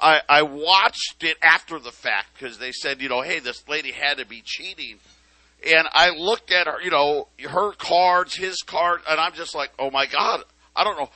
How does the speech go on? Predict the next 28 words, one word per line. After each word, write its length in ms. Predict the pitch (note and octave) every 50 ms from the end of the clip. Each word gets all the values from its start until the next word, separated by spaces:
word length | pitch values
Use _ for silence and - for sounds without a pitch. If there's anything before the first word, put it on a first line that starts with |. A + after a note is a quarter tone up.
| _ -
how 220 | - - F#3+ G#3+ A3+
she 200 | A3 - - G#3
could, 260 | F3 - F#3+ G3+ F3 - - _ - _ -
why 200 | - G3+ A#3 C4
she 140 | - - B3
was 200 | A#3+ A3 G3 - A#3
even 340 | A#3+ A3 G#3+ G3 F#3 D#3 - _
betting 480 | - F3+ F#3+ A3 B3+ C4 B3 G#3+ F#3+ F#3
in 200 | F#3 G3 F#3+ F#3+
the 60 | F3+ E3+
hand 400 | E3 E3+ G3+ G#3 G#3 G3+ G3 F#3
to 100 | F#3 F#3
begin 460 | E3+ F3+ E3+ - - G3+ A#3 B3 A#3 A3
with. 160 | F#3+ F#3 - -
It 180 | F3 F#3 F#3+ F3+
would, 220 | F#3+ F#3 F3+ - - - - - -
it 160 | - A3 A#3
would 240 | A#3 A3+ G#3+ - -
make 220 | A3 A3 A3 G#3+ -
sense. 400 | - - B3 D4+ D#4 D4+ - - - -
I 120 | G#3 C4
just 200 | D4+ - D#4 C4 -
don't 140 | C4+ C4 B3
know 60 | A#3+
how 280 | A3+ G#3 A3+ A#3 A#3+ A#3+
they 160 | A3 A#3 A3+
did 240 | A3+ - D4 D#4+ D#4+
it." 140 | C4 -